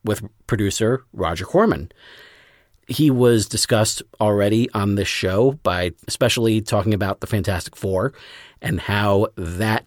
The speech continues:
so that nineteen ninety-four project just did not make it to theaters. So one of those other characters that Roger had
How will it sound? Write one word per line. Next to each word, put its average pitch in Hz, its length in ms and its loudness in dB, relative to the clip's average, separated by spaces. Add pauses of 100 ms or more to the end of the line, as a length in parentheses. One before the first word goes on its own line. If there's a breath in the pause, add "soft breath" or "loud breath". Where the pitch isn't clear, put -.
so 104 80 -2
that 104 160 -2
nineteen 104 300 0
ninety-four 104 380 0
project 101 580 -2 (800 soft breath)
just - 260 -2 (480)
did 120 140 2
not 127 180 2
make 147 180 4
it 156 80 0
to 147 60 2
theaters. - 460 2 (1080 loud breath)
So 143 600 4 (360 loud breath)
one 127 280 4
of 170 120 4
those 147 220 6
other 135 220 0
characters 110 640 0
that 110 140 -2
Roger 113 340 2
had 107 540 0